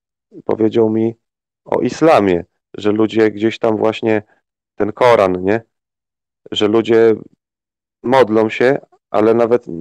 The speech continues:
nie znają swoich, nie znają swojej religii, nie znają tej księgi,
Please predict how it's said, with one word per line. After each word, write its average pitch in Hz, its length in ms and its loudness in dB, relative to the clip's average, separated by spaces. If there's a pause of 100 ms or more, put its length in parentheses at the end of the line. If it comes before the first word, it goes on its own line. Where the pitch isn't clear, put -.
(100)
nie 117 280 -2
znają 135 440 0
swoich, 127 480 -2 (500)
nie 110 120 -4
znają 139 340 0
swojej 131 580 2
religii, 117 640 -2
nie 101 120 0
znają 127 360 -2
tej 117 180 -2
księgi, 123 640 -2